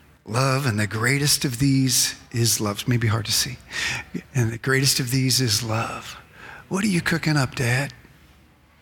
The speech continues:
What are you cooking up? Maybe you're not a dad. What, uh, what are you cooking up?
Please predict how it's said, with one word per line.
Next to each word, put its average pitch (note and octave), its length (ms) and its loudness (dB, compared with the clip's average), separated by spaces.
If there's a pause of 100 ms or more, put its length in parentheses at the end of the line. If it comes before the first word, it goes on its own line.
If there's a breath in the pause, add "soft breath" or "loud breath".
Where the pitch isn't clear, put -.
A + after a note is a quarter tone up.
(340 loud breath)
What C#3+ 120 -2
are - 20 4
you D#3 100 4
cooking D3 340 0
up? C3 180 0 (200)
Maybe C#3 180 0
you're D3 80 4
not D3 220 2
a C3+ 40 0
dad. A2+ 220 2
What, C#3 140 2
uh, D3+ 100 4 (320 loud breath)
what D3+ 140 2
are - 20 0
you D#3+ 140 4
cooking D3+ 360 2
up? C#3 180 0